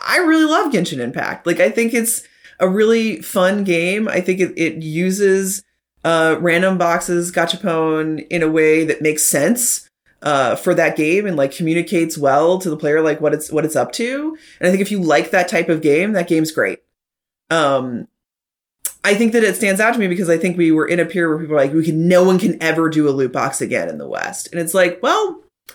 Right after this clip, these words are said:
you can't, I mean, this is, I don't think anything's changed. Before we had controversy, after we had controversy, you can't shove loot boxes into games where they don't belong.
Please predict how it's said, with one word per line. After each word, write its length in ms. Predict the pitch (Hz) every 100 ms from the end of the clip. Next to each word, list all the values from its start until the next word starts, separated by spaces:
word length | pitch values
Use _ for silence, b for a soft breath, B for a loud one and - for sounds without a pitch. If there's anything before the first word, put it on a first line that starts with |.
| B _ _ _ _ _ _ _ -
you 220 | 208 262
can't, 320 | 262 285 -
I 20 |
mean, 280 | 226 233 190
this 160 | 226 233
is, 140 | 208
I 100 | -
don't 180 | 240 262
think 140 | 262
anything's 400 | 294 330 214 180
changed. 500 | - 120 90 175 -
Before 560 | 170 214 - 214 254 269
we 140 | 247
had 560 | 262 202 185 185 214 - _ _
controversy, 640 | 170 170 185 165 165 180
after 200 | 165 180
we 60 | 208
had 120 | 175
controversy, 520 | 175 151 156 139 151
you 180 | 151 220
can't 280 | 220 247 254
shove 260 | - 240 196
loot 160 | 233
boxes 420 | 190 175 180 170
into 160 | 170 160
games 480 | 160 185 170 156 156
where 100 | 151
they 100 | 151
don't 180 | 180 190
belong. 560 | 156 107 127 190 233